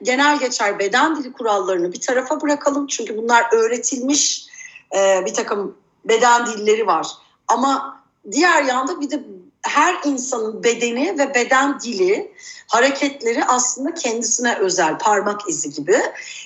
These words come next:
Kendi beden dilimizi ne kadar biliyoruz? Özellikle bu pandemi sürecinde kendimizle yalnız kaldık, sosyalleşemedik, uzak kaldık insanlardan.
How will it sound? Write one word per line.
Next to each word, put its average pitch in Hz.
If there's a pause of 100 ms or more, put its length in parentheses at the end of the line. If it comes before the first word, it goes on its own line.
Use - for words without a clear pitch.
(120)
Kendi 277
beden 269
dilimizi 233
ne 320
kadar 175
biliyoruz? 165
Özellikle 269
bu 277
pandemi 254
sürecinde 254 (240)
kendimizle 240
yalnız 208
kaldık, 240 (280)
sosyalleşemedik, 233
uzak 233
kaldık 190
insanlardan. 185